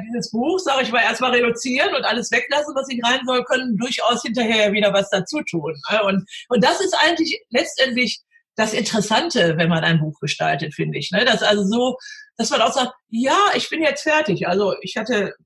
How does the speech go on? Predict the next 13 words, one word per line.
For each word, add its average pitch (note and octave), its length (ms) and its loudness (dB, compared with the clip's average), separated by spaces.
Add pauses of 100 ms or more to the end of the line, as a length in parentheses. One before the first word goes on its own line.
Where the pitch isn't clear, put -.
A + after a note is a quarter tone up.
(140)
ich F#3+ 160 0
arbeite B3 260 4
mit A3+ 160 -4
so G#3 80 -2
kleinen F#3+ 300 0
Klebezetteln D4 880 0
und G#3+ 160 0
dann G#3 160 2
hatte A#3 140 0
ich G#3 100 -8
die A3+ 140 -2
hier A#3+ 160 2
noch B3 240 0